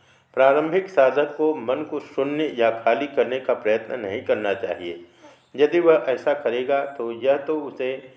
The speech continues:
ऊँघने लगेगा या फिर वह शून्य अपवित्र विचारों से भर जाएगा।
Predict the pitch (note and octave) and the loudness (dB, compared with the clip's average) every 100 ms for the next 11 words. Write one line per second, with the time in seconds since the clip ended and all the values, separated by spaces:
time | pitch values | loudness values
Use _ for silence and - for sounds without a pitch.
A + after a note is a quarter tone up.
0 | _ _ B2 C3 B2+ E3+ C3 G#2 G2 F2+ | _ _ -4 -2 0 2 2 2 0 2
1 | E2 - - - - A#2+ D3 D3+ - D#3+ | 0 -2 -14 -20 -4 4 6 6 2 0
2 | D3 C#3 - - - D#3+ E3+ E3+ - - | 2 0 -2 -6 -2 0 -2 -4 -8 -20
3 | _ _ _ - C#3+ C#3+ C#3 E3 E3 D3 | _ _ _ 4 4 4 0 -2 -4 -6
4 | A#2+ - A2+ A#2+ B2+ C3 A2 G#2 G#2 F2+ | -4 0 2 2 -4 -8 -6 -4 0 0
5 | F2+ F2 D#2+ | 0 -2 -6